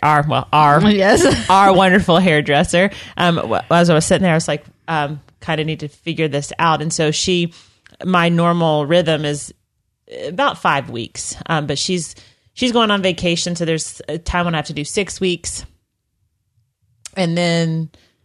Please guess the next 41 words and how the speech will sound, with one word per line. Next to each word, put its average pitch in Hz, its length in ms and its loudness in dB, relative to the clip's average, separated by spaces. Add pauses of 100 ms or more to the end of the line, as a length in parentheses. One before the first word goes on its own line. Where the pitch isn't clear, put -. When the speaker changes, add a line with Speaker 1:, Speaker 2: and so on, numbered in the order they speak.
(120)
Speaker 1:
and 196 120 -4
then 170 140 0
I 156 40 -2
think 160 160 -4
it's 151 140 -8
five 139 280 -2
weeks 135 200 -10
after 135 260 -8
that, 131 260 -10 (300)
um, 147 300 -2
or 156 60 -2
something 160 340 -4
like, 127 180 -8
I 156 80 0
don't 143 140 -2
even 139 240 -6
know. 135 180 -4
But, - 360 -4 (120)
but 165 240 -6
between, 196 640 -2 (240)
um, 151 500 -4 (500)
my 170 240 0
wedding, 190 520 -2 (100)
I 175 60 -6
have 165 320 -4
two 233 480 2 (680)
colors, 175 600 0 (220)
<laughs> - 240 -8
and 214 180 4
one 254 160 4
of 330 100 2
them 226 180 4
is 220 100 0
the 226 100 2
week 233 300 2
of 247 180 4
my 208 220 4
wedding. 147 440 0 (220)
Speaker 2:
That 311 160 2
is 480 220 4
crazy. 214 640 2